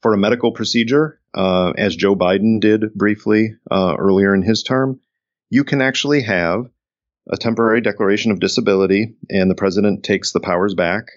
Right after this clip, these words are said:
uh, when, when he feels up to it again." And that being only for medical procedures is the norm now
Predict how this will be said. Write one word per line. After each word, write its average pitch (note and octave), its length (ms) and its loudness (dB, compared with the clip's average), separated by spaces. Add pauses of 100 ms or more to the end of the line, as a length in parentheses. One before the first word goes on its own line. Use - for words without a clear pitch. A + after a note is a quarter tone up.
uh, F2+ 220 0
when, F2+ 320 0
when F#2 160 0
he F2 160 0
feels F#2 420 2
up - 180 -4
to F#2 180 0
it F2 80 2
again." F2 420 -2 (600)
And C3 440 0 (680)
that C#3+ 340 -2
being D3 320 0
only C#3 280 2
for A#2 140 -2
medical C3+ 360 -2
procedures C#3 840 0
is G#2+ 220 2
the F#2 120 0
norm G2+ 520 0
now D3+ 460 -2